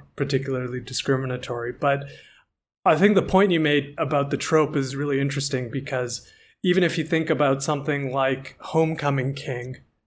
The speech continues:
you see that Hasan Minhaj tries to take on the trope and, okay, so he got rejected by his white princess and proves that he still fits in with the community,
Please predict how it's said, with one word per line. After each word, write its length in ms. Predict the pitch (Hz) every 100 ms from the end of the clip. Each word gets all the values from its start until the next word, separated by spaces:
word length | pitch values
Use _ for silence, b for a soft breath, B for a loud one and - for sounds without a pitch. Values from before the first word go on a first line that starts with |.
| _ -
you 160 | 160
see 300 | 147 - 160
that 180 | 143 135 - -
Hasan 380 | 131 160 131
Minhaj 320 | 135 131 123 - _ _
tries 280 | - 165 147
to 100 | 151
take 240 | 143 139 139
on 160 | 127
the 80 | 127
trope 380 | - 143 127 127
and, 220 | 123 120 _ _ _ -
okay, 260 | 139 143
so 200 | 123 147
he 100 | 135
got 220 | 135 135 147
rejected 680 | 127 135 131 - 127 113 - _
by 340 | 139 135 127 127
his 220 | 123 127
white 280 | 131 131 139
princess 720 | 147 147 143 127 127 135 - b b b b _
and 580 | 147 139 131 127 127 - _ _ _ _ _ _ _
proves 560 | - 170 175 165 151 -
that 160 | 143
he 140 | 135 139
still 340 | - 156 151
fits 340 | 135 - 143 143
in 280 | 147 143
with 160 | 131 135
the 80 | -
community, 800 | - 151 165 160 135 123 120